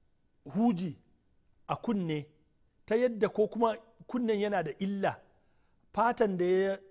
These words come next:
fatan da, wato, yake daga cikin can ciki, ba wai yana da tsaga ba ne, ko kuma, a'a, yana da illa ba, ta yadda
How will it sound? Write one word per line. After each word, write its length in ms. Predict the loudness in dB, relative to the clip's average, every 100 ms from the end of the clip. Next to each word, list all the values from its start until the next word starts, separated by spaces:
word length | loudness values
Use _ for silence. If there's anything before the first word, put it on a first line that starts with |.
| -20 _
fatan 380 | -4 -2 0 0
da, 220 | -2 -4 -6
wato, 560 | -2 -2 0 -4 -4 -8 -16 _ _ _ -14
yake 560 | -10 -2 -2 2 0
daga 180 | 0 -4
cikin 400 | -6 -8 -4 -4 2
can 200 | 2 2
ciki, 340 | -4 -4 -4 -10 _ _ _ _
ba 220 | 0 2
wai 120 | 2 2
yana 200 | 2 2
da 80 | -2
tsaga 520 | -2 2 2 4 4
ba 120 | 4
ne, 260 | 0 -2 -6 -12 _ _ 0
ko 160 | 0
kuma, 220 | 2 -2 2
a'a, 200 | 2 2
yana 240 | 2 0
da 80 | -2 -6
illa 320 | -4 -2 0
ba, 200 | -2 -6 -14 _ _
ta 80 | 0
yadda 240 | 2 0